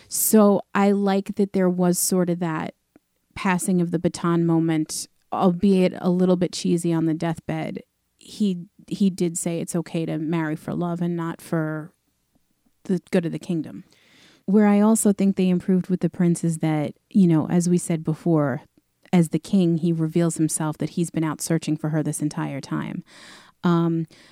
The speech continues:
so I think where you have issue with her not pulling out the other shoe,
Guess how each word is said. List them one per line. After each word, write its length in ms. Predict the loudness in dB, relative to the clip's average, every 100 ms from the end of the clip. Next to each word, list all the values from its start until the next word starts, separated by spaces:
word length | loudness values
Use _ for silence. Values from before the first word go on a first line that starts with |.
| _ _
so 680 | -6 -2 6 8 10 8 4 _
I 180 | 0 2
think 680 | 0 -6 2 4 4 2 -12 _ _ _ _ _ _ _ -2
where 640 | 4 6 6 6 6 4 0
you 280 | 2 4 6
have 220 | 2 0
issue 400 | -2 0 2 4
with 180 | 4 2
her 220 | 2 2
not 340 | 2 0 -4
pulling 360 | -2 0 0 0
out 160 | -2
the 160 | -4 -4
other 200 | -4 -6
shoe, 520 | -6 -2 0 2 2